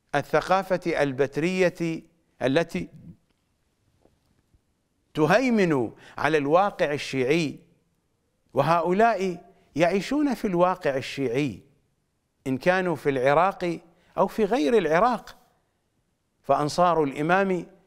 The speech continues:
يأتون من بلدان مختلفة. لكنني كما قلت لكم، هذا المذاق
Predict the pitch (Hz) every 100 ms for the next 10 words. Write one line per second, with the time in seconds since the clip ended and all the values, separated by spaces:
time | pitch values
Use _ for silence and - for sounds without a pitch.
0 | - 170 147 - 208 208 190 190 - _
1 | _ 143 180 190 190 185 180 170 175 165
2 | 151 196 214 208 170 151 - 208 233 185
3 | - - _ _ _ _ _ _ _ _
4 | _ _ _ _ _ _ _ _ _ _
5 | _ - 135 151 214 214 208 202 180 -
6 | - - 180 180 185 180 175 170 - 220
7 | 190 147 131 117 - 107 - _ - 180
8 | 240 214 202 185 165 - 156 143 147 139
9 | 175 185 165